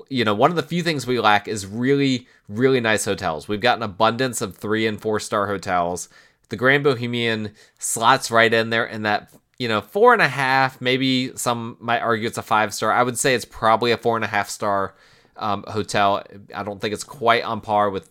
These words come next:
you know, the Ritz-Carlton, Four Seasons of the world, but it's instantly one of the nicest in the upstate, um, and I am grateful for that.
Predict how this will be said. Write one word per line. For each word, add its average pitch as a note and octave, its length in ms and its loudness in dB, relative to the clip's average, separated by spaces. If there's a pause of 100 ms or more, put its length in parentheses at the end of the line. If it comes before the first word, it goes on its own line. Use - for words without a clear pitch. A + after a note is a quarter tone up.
(100)
you G#2 160 -8
know, F#2+ 80 -8
the F#2 120 -8
Ritz-Carlton, G2+ 880 -4
Four G#2+ 220 -4
Seasons G2 340 -8
of F#2+ 100 -6
the F#2+ 80 -6
world, F#2 340 -2 (340)
but B2+ 140 0
it's B2+ 120 -6
instantly C3+ 560 -2
one A2+ 220 0
of A2 60 -2
the G#2+ 80 -6
nicest G#2 440 -2
in G#2+ 140 -10
the G2+ 160 -4
upstate, F#2 580 -4 (440)
um, F2+ 420 -4
and F#2+ 380 -6 (100)
I G2 120 -6
am F2+ 120 -6
grateful E2+ 340 -6
for D2 120 -16
that. D2 280 -6